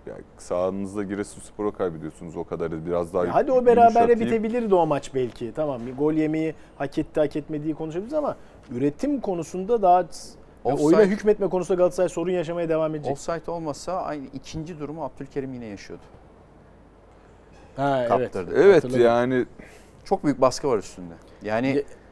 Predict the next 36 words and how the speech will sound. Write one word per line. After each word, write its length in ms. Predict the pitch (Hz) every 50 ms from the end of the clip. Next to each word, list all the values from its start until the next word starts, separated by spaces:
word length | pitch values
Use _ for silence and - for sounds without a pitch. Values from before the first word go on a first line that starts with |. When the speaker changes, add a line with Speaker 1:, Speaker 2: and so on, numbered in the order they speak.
| - -
Speaker 3:
hani 220 | - 120 131 127 - - - - - - 90 - - - -
geçen 300 | 110 123 - - 143 147
hafta 360 | 147 143 - - 156 147 - -
Arda 280 | 95 117 123 123 143 151
için 280 | 143 - - 156 143
konuştuğumuz 580 | - - 139 139 135 - - 151 147 151 143 139
muhabbet 360 | 139 127 123 113 131 156 135
Abdülkerim, 580 | 120 120 - - - 120 - 143 139 131 113 - - - - - - - - - - - - - - - -
e, 80 | 98 98 98 98 95 92 92 87 87 78 73
ekstra 360 | - - - - - 151 147 117
bir 60 | -
şeyler 360 | - 120 107 101 95 95 92
vermek, 380 | 90 90 87 85 85 78 - -
yap-, 180 | - - -
yapmaya 340 | 90 90 - - 85 87 82
çalışıyor. 460 | - - 87 85 82 - - 90 82 101
Basit 260 | 107 - 151 - 143
oynamak 460 | 131 131 131 131 139 139 139 - -
yerine 340 | 131 123 131 139 131 107 104
"Ben 280 | 120 135 135 139 131
bu 120 | 127 131 127
ligin 300 | 131 123 131 143 135 123
işte 360 | 113 - - - 135 131 131
hani 260 | 113 120 123 127 123 - - - - 110
Speaker 1:
En 180 | 120 131 143
iyi 100 | 143 135
Speaker 3:
topa 240 | - 120 - 139 131
sahip 600 | - - 123 131 135 156 165 143 113 131 139 123
stoperlerinden 840 | - - 143 127 - 135 131 127 127 131 135 139 139 143 135 127 107
biriyim, 340 | 120 135 139 160 147 127 120
onu 160 | 120 131 139
göstermem 560 | 123 139 131 - - 143 139 139 151 165 156 143
lazım, 180 | 135 123 113 -
kaptırmam 520 | - 117 - - - 135 143 180 180 160
topu." 340 | - 127 113 - 113 101 98
deyip 260 | 135 175 226 - -